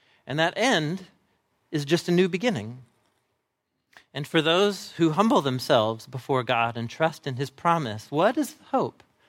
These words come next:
What is the hope that Daniel has when it seems like Babylon wins the day? And it's this bold hope in the resurrection of the dead.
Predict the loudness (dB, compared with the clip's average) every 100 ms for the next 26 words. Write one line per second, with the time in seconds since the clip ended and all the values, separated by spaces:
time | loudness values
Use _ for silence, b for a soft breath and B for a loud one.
0 | _ -2 -2 -2 2 2 2 -4 -2 -2
1 | -2 -4 -6 -8 -8 -16 -20 _ b b
2 | b b -8 -6 -4 0 0 2 2 4
3 | 4 2 2 -2 -4 -6 -8 -6 -6 -8
4 | -18 _ _ _ _ _ _ _ _ _
5 | _ _ _ -2 -2 0 -2 -2 -6 2
6 | 4 6 4 2 2 2 -4 _ _ _
7 | _ _ _ _ _ _ _ _ _ _
8 | _ _ _ _ _ _ _ _ 0 2
9 | 0 0 -4 -4 -8 -10 -10 -12 -12